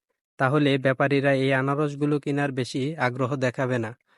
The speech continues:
আপনি যদি বলেন এগুলো বিষমুক্ত, অর্গানিকভাবে গাছ পাকা আনারস, তবুও তারা গুরুত্ব দিবে না। গুরুত্ব না দেওয়ার কারণ যদি জিজ্ঞেস করেন, তারাই তখন বলবে, "আনারস কালার না হলে বা ভালো মতো না পাকলে ক্রেতারা আনারস কিনে না।"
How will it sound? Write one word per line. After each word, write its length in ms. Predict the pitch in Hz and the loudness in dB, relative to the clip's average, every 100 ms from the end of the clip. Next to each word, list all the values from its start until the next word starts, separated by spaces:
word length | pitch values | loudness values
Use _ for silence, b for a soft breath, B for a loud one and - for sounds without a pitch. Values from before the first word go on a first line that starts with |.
| _ _ _ _ _ _ - | _ _ _ _ _ _ -6
আপনি 280 | 139 131 143 | -4 0 0
যদি 240 | 143 143 | 0 0
বলেন 420 | 131 131 139 135 | 2 4 4 2
এগুলো 320 | 135 127 139 127 | -2 -4 -2 -2
বিষমুক্ত, 580 | 131 135 143 135 - | -2 -4 -8 -10 -6
অর্গানিকভাবে 840 | 143 135 127 139 135 135 139 135 127 | -2 0 0 0 0 0 -2 0 0
গাছ 260 | 123 - | 0 -2
পাকা 280 | - 139 139 | -6 -2 0
আনারস, 480 | 139 135 143 135 - - | 0 2 2 0 -10 -8
তবুও 300 | 135 135 143 | -4 0 0
তারা 280 | 139 135 127 | 2 2 2
গুরুত্ব 360 | 135 143 - | 0 -2 -4
দিবে 240 | 131 127 135 | -2 0 2
না। 220 | 135 151 _ _ _ _ - | 2 0 _ _ _ _ -8
গুরুত্ব 340 | 151 170 - | -4 -2 0
না 180 | 175 175 | 2 2
দেওয়ার 300 | 170 175 175 | 4 2 2
কারণ 360 | - 156 165 165 | 2 2 2 0
যদি 240 | 160 165 | -2 -2
জিজ্ঞেস 380 | 143 135 147 - | -2 -2 -4 -4
করেন, 360 | 160 143 139 170 _ _ _ _ | -2 0 0 -2 _ _ _ _
তারাই 340 | - 131 147 143 | -2 2 2 2
তখন 360 | 143 131 143 | -2 -4 -2
বলবে, 400 | 135 135 135 135 151 _ _ _ _ _ _ _ | -2 -2 0 -2 -4 _ _ _ _ _ _ _
"আনারস 480 | 151 151 151 160 - | -2 2 4 2 0
কালার 300 | - 139 143 | -2 0 2
না 180 | 147 147 | 2 2
হলে 380 | 139 143 135 160 _ _ _ _ _ _ _ _ - | 2 0 0 -2 _ _ _ _ _ _ _ _ -2
বা 120 | 139 | 0
ভালো 300 | 120 120 147 | 2 2 4
মতো 260 | 156 151 160 | 2 0 0
না 200 | 135 139 | 0 0
পাকলে 480 | 147 143 151 139 | -2 -4 -2 -2
ক্রেতারা 500 | 139 151 143 147 143 | -2 -4 0 2 2
আনারস 420 | 135 135 131 139 - | 2 0 -2 -4 -6
কিনে 300 | 151 127 117 | -6 -4 -4
না।" 260 | 113 117 | -6 -12